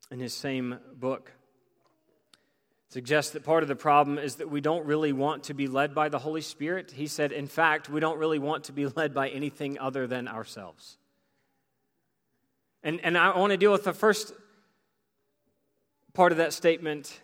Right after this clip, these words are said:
out of the gate. It, maybe we have some in here who come from a, a charismatic or Pentecostal background, and you're,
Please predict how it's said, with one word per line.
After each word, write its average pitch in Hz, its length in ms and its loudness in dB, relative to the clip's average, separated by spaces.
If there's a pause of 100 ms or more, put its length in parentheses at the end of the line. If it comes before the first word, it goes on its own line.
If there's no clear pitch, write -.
out 156 140 2
of 160 60 2
the 151 80 0
gate. 135 400 0 (1800)
It, 202 180 0
maybe 240 240 6
we 233 160 6
have 208 220 6
some 190 280 2
in 185 160 0
here 170 320 0
who 165 140 -2
come 175 300 0
from 165 320 -2
a, 151 300 -4
a 143 40 -2
charismatic 151 720 -2
or 139 100 0
Pentecostal 143 640 -4
background, 131 520 -4
and 127 160 -6
you're, 151 220 -4